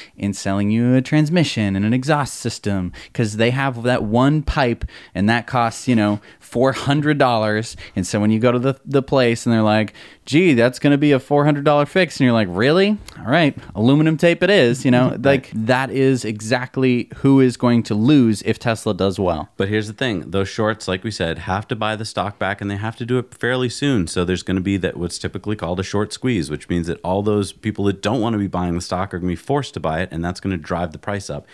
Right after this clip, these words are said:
Speaker 2: And as the price goes up, more and more people are gonna have to get in there quick before the price gets too high and buy it again, and buy it again, and it get-, and it just starts a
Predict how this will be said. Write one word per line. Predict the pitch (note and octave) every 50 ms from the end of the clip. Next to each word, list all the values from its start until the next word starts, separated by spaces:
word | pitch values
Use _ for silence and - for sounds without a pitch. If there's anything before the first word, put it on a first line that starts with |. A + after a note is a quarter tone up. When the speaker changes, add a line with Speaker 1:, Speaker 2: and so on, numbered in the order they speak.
| - - -
Speaker 2:
And | - -
as | E2 F2 G2 F#2+ F2+ -
the | -
price | E2+ - A2 G#2+ G2 -
goes | - G#2+ F#2+ G#2+
up, | A#2 A#2+ -
more | G2 G#2 A2
and | A2 A2+
more | A2 G#2+
people | G#2 A2+ A2+ - A2 G#2
are | G2+
gonna | F#2+ G2+
have | G#2 G2+ -
to | - G2 F#2 - - - - _ _ -
get | A#2 A#2
in | A2+ A2+
there | A#2+ A2+
quick | G#2 - - C3 - -
before | A2 G2+ - A#2+ A#2+
the | A2+
price | - B2 A#2+ A2
gets | - A#2+ A2+ -
too | - D3 C3+
high | A#2+ G#2 A2+ A2
and | A2+ A2 A2
buy | - A2+ A#2 A#2
it | A2+
again, | A#2+ G#2+ B2 C3+ C#3 A#2+ G#2 - - - - _ -
and | A2+ A#2 A2 G#2+
buy | - B2+ C3+
it | C3
again, | B2+ A#2 C#3 C#3 C3+
and | B2+
it | A#2 A2
get-, | - B2 - -
and | G2 F#2+
it | F2+
just | - F#2+ -
starts | - - F#2+ F#2 F#2 - - -
a | E2+ E2 E2 D#2+